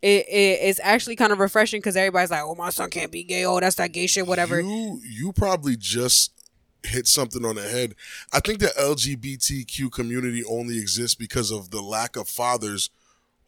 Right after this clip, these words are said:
Speaker 2: who support their children in their,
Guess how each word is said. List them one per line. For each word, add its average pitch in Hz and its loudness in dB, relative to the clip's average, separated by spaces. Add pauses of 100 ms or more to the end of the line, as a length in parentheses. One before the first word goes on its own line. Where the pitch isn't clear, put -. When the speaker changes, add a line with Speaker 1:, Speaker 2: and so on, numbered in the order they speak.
(120)
Speaker 2:
who 123 0
support 123 2 (180)
their 120 -4
children 117 -4
in 110 -8
their, 107 -4